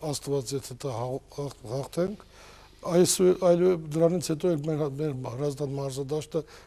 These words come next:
լեփ-լեցուն է, դե, որտեղ ցույց տվեց կյանքը, որ մեր ժողովուրդը ֆուտբոլ շատ է սիրում և հատկապես վերջի խաղերը, Մակեդոնիայի հետ խաղը, տեսանք, թե ինչքան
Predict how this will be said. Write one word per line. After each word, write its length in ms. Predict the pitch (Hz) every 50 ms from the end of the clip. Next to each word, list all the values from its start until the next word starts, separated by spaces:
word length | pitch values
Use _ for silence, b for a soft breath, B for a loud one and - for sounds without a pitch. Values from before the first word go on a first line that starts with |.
| B B
լեփ-լեցուն 640 | - 143 151 147 131 135 135 131 110 - 135 120 120
է, 80 | 120 120
դե, 220 | 117 - 151 170 175 160 - B B B B B B
որտեղ 360 | B - 156 156 160 175 160 160 156 139 131 131 135 - -
ցույց 280 | - - 175 175 147 -
տվեց 300 | - 160 156 147 139 -
կյանքը, 380 | - 165 160 165 139 - 196 160
որ 180 | 156 156 127 - B B B B B B
մեր 180 | B 151 156 143
ժողովուրդը 400 | 139 156 151 147 139 123 - 131
ֆուտբոլ 420 | - - 156 131 123 139 147 135 - -
շատ 180 | 139 131 123
է 60 | 131 120
սիրում 380 | - - 147 143 156 180 175 175
և 280 | 160 160 160 143 - - B B B B B B B B B B
հատկապես 680 | B - 135 139 139 151 - - 170 151 143 165 156 123
վերջի 380 | 131 151 156 143 - - 151 147 139 131 - - - -
խաղերը, 460 | - - 147 143 143 151 175 170 180 160
Մակեդոնիայի 760 | 147 151 147 131 - 139 127 139 165 170 170 170 170 170 160
հետ 200 | 160 156 151 -
խաղը, 340 | - 165 160 156 160 170 165 165 - - - - _ _ - - 156
տեսանք, 420 | 156 160 156 131 - 175 170 151 -
թե 120 | - 160 147
ինչքան 380 | 135 - - - 151 139 127